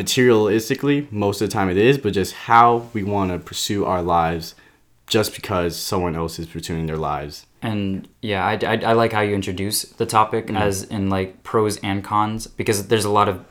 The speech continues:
Speaker 2: discussion out there, uh, that you can find on, on the internet that, that negatively
Speaker 1: Yeah.
Speaker 2: says, you know, the negative impacts of social media and things like that. But there are also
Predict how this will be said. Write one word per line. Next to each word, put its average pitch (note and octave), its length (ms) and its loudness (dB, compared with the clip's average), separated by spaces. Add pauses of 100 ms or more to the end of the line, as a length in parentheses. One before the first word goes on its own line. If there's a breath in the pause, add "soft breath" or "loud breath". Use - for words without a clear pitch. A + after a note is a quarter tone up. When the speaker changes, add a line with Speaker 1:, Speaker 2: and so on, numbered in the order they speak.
Speaker 2:
discussion G2+ 560 -2
out G2 200 0
there, G2 400 2
uh, G2+ 120 -2
that G2 160 -2
you - 60 -14
can G2 100 -4
find G2 240 0
on, F#2+ 400 -4
on G2 100 -2
the F#2+ 100 0
internet F#2+ 380 0
that, - 320 -8
that G2+ 200 -4
negatively G2+ 840 -2 (200 soft breath)
Speaker 1:
Yeah. F2 140 -16
Speaker 2:
says, G2 300 0
you A#2 80 0
know, G2+ 80 0
the G2+ 100 -2
negative G#2+ 320 0
impacts G2 380 -2
of G2 80 -6
social G2 260 -4
media F#2+ 260 -2
and F#2+ 100 -6
things G2 140 -4
like F#2+ 120 -2
that. F#2+ 160 -6
But G#2+ 140 -2
there A#2+ 160 6
are C#3+ 140 10
also C3 360 2